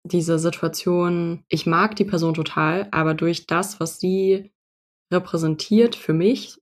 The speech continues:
sozusagen, bilde ich so eine Art Weltanschauung, die bedeutet, dass wir jetzt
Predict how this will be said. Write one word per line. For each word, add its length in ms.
sozusagen, 800
bilde 380
ich 120
so 80
eine 200
Art 280
Weltanschauung, 1500
die 100
bedeutet, 840
dass 480
wir 180
jetzt 300